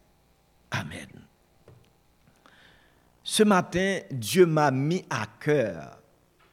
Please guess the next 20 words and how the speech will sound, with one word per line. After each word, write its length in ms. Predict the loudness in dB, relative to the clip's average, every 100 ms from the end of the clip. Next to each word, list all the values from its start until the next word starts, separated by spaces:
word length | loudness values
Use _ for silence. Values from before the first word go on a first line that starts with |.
| _ -16
de 240 | -6 -4
parler 760 | -4 -2 0 2 2 0 -2 -6 -16 _ _ _ _ _ _ _
en 100 | -6
ce 220 | -4 0
thème 580 | 0 2 2 2 -2 -8 -12 _ _ _ _ _ _ _ _ _ _ _ -10
qui 220 | -4 -2
dit 440 | -2 -2 -2 -6 -14 _ _ _ _ -20 -20 -20 -20 _ _ _ _ -20 -20 _ _ _ _
comment 640 | -4 0 2 2 0 -2 -2
exciter 720 | 2 2 2 -2 -2 -2 0 -2
Dieu 540 | -2 -6 -2 -2 -4
à 300 | -8 -8 -4
agir 640 | -4 -4 -4 -4 -4 -6 -6
dans 220 | -6 -6
votre 520 | -8 -6 -6 -4 -8
situation 840 | -8 -10 -10 -8 -8 -10 -10 -10 -12 _ _ _ _ -20 _ _ _ _ _ _ _ _ _ _ _
afin 440 | -4 -4 0 0
de 120 | 2 0
changer 540 | 0 -2 -2 -4 -4
votre 320 | -4 -4 -4
destinée. 760 | -8 -8 -10 -14 -12 -12 -14 -20